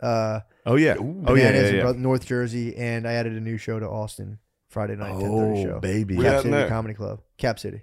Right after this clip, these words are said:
Speaker 2: I think,
Speaker 3: Nice.
Speaker 2: uh, I think, I think Helium's about done giving you the fuck. It's big boy rooms, dude.
Speaker 1: Yeah, I'm
Speaker 2: You
Speaker 1: done.
Speaker 2: can't
Speaker 1: I'm,
Speaker 2: keep
Speaker 1: I'm
Speaker 2: fucking
Speaker 1: finishing up, Little Boys.
Speaker 2: That's it.
Speaker 3: Does Cap City have a small room?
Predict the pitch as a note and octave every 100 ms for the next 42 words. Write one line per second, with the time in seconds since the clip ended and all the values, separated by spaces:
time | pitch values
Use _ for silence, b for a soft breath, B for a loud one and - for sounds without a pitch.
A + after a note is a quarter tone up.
0 | - A2 A#2+ C#3+ B2+ F#2+ - G2+ A2+ F2
1 | - - G2 F#2+ F2 F#2+ E2+ D#2+ D#2+ D#2+
2 | D#2 D#2+ D2+ D#2+ D2+ C#2+ C#2 - A#1+ -
3 | E2 - _ D#2 C#2 C#2 C#2 - - -
4 | C2+ C#2+ B2+ B2+ B2 C3 F#2+ G2+ F2+ C#3
5 | B2+ D#3 C#3+ C3 B2+ B2 A#2 B2 A#2 A#2+
6 | A#2 F2 D2 - - - A2+ C#3 F3 -
7 | D3+ F#3 F3 - C3+ G3 C4